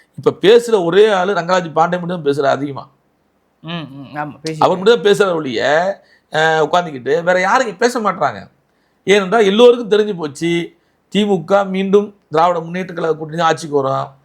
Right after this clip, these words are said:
Speaker 1: இங்க இந்த பெரியாரையோ அண்ணாவையோ கலைஞரையோ நம்ம வந்து விமர்சனம் பண்ணிட்டு இங்க எதுவும் இயங்க முடியாதுன்ற மனநிலைக்கு இங்க வந்துட்டாங்க, ஒரு, ஒரு முடிவுக்கு வந்துட்டாங்க. அதனால அமைதியா இருக்காங்க.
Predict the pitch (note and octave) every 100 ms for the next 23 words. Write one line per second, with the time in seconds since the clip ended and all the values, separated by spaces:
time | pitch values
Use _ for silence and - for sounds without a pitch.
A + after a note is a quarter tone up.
0 | _ _ _ D3+ E3+ D#3 D#3 C#3+ E3+ F3+
1 | E3+ D3+ C#3+ D3+ D#3 D3 D3+ E3 E3 D3
2 | D3+ D#3 C3+ D#3+ E3+ D3 C#3 C#3+ D3+ -
3 | _ _ _ _ - E3 D#3+ E3+ F#3+ _
4 | - E3+ G3+ F#3+ E3+ D#3 D3+ F#3 D#3 D3+
5 | F3 D#3+ F#3+ F3+ D#3+ C#3 C#3 C#3 C#3+ D3+
6 | F#3+ F3 C#3 C#3+ G#3 D4+ _ _ _ -
7 | D#3+ E3 E3 - - _ _ D#3 F#3 G#3
8 | D#3+ G#2+ C3+ D3 _ E3 F3 G3+ A#3 D#3+
9 | C#3 A2 F2 _ - E3+ G#3+ G3 B3 B3
10 | G#3 D3+ C3+ -